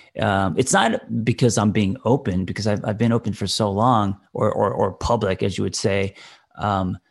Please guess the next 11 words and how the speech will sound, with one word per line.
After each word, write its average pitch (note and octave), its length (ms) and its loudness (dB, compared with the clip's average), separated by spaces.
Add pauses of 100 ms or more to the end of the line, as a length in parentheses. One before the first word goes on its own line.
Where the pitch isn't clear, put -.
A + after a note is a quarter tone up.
(200)
maybe D3 460 4
because E3+ 580 2 (120)
I'm A2+ 180 2
doing B2+ 260 6
it G#2+ 140 2
with G#2+ 360 -2
you, G#2+ 540 4 (840)
and G#2+ 220 0
we're G2+ 100 2
talking A#2 440 0
about, G2 440 0